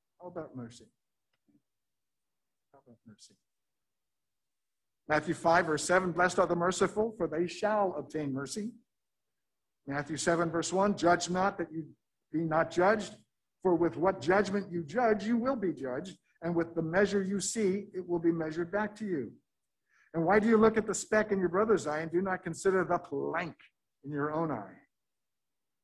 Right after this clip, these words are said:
How can you say to your brother, "Let me remove the speck from your eye," and look, a plank is in your own eye? Hypocrite, first remove the plank from your own eye, and then you will see clearly to remove the speck from your brother's eye. First Corinthians thirteen,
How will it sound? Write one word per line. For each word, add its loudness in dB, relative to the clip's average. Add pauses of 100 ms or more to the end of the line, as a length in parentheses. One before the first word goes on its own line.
(120)
How -4
can -6
you -2
say 0
to -2
your 4
brother, 2
"Let -2
me -4
remove -4
the -12
speck -2
from -12
your -4
eye," -6 (300)
and -2
look, 2 (160)
a -16
plank -8
is -6
in -6
your -8
own -8
eye? -20 (720)
Hypocrite, 2 (240)
first 8
remove 4
the 2
plank 2
from 0
your 2
own 2
eye, 2
and 0
then 2
you 2
will 2
see -8
clearly 0
to -4
remove -4
the -12
speck -12 (340)
from -4
your 0
brother's 2
eye. -12 (1120)
First -12
Corinthians -6
thirteen, 0